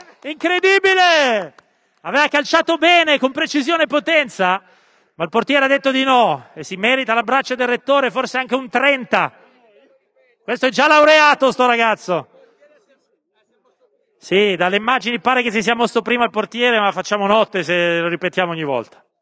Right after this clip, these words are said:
Attenzione a Malagò, che ha la possibilità di fare, ha la possibilità di fargli il cucchiaio. Vediamo se lo fa. Va Malagò! Nell'angolino! Ed esulta come Ibrahimovic,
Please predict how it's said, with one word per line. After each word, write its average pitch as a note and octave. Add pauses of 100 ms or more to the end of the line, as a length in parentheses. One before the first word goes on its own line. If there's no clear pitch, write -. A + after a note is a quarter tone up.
(140)
Attenzione B3 (800)
a C#3
Malagò, F3 (300)
che -
ha F3+
la F#3+
possibilità A3
di A#3+
fare, B3 (1700)
ha C#3
la D#3
possibilità G3+
di A#3+
fargli B3+
il B3
cucchiaio. A#3 (480)
Vediamo F#3
se A3+
lo A3
fa. D3+ (280)
Va D#3+
Malagò! B3 (260)
Nell'angolino! E4+ (240)
Ed G3+
esulta D#4
come E4+
Ibrahimovic, E4+